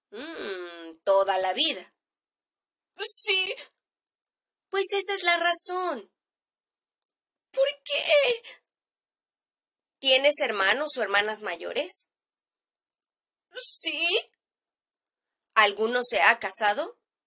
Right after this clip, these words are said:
"No". "Oh, vaya. Pero mi prima Ute sí.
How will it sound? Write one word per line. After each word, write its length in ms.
"No". 760
"Oh, 760
vaya. 760
Pero 220
mi 120
prima 460
Ute 400
sí. 520